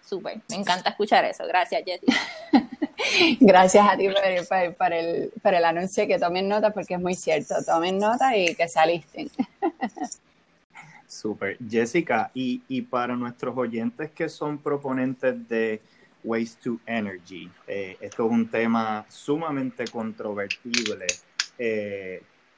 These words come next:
Speaker 3: muchas personas ha-, hacen el argumento de que si ya estamos generando basura y estamos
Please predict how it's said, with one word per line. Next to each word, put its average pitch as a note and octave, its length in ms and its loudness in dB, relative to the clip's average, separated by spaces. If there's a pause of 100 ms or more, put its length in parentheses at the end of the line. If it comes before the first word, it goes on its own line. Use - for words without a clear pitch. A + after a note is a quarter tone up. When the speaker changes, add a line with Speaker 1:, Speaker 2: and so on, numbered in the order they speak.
(180)
Speaker 3:
muchas D3+ 540 -2
personas E3+ 520 -6
ha-, B2+ 220 -8 (220)
hacen C3+ 340 -4
el C#3+ 100 -2
argumento B2 720 -4
de G#2+ 160 -6
que A2 140 -6
si A2 260 -10
ya A#2+ 120 -2
estamos D3+ 420 -8
generando B2+ 460 -4
basura G#2+ 840 -6
y A#2+ 100 -10
estamos B2+ 460 -6